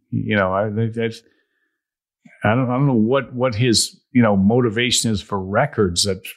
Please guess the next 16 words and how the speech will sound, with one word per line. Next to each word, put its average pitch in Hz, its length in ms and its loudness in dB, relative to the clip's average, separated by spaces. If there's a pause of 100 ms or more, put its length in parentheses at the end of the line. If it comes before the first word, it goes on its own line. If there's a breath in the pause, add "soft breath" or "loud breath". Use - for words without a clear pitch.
(120)
that 101 120 2
Webb 104 260 2
Simpson's 127 480 2
taught. 104 200 2
I 170 80 2
could 180 160 2
see 117 200 2
him 95 240 0
doing 92 260 -8
something 92 480 -2
maybe. 95 400 -2 (920)
I 87 120 -2
don't 80 200 -6
know. 90 220 -12 (240)
I, 98 80 0
I, 110 200 -2